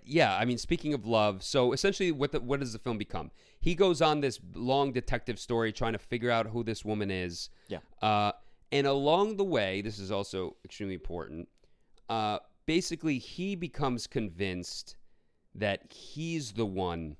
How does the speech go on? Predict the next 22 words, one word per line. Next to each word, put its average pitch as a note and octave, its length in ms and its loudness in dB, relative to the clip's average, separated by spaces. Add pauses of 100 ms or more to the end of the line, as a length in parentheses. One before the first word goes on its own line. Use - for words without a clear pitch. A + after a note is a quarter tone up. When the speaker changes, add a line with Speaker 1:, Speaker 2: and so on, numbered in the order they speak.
Speaker 2:
Yes. F2+ 600 -8
Speaker 1:
who's G#2 200 -4
the G2 100 -6
child. D#2 580 -6 (440)
Now, G#2+ 380 -2 (300)
the A2 120 -2
reason, D3+ 680 -2
now, A2 240 0
if - 120 -12
this F3 220 0
Speaker 2:
Yes. D#2 140 -14 (240)
Speaker 1:
ac-, A2+ 40 -8
had G2 160 0
actually B2 400 0
ended F#2+ 180 -2
up E2+ 120 -8
being E2+ 240 -8
true, D#2+ 340 -10
I D#2 80 -8
would F2 140 -6
have E2+ 60 -12
shot - 360 -8